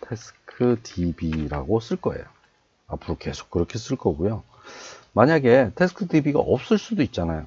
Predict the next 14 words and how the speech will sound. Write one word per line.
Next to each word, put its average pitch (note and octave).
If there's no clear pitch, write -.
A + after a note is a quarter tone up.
없을 A2
수도 D#3+
있는데 B2+
없으면 D3+
얘는, C3
어, F#2
empty A#2
list가 E2
되는 D#2
거죠. C2
네, C#2+
카피해서 G2+
empty D#2+
list, -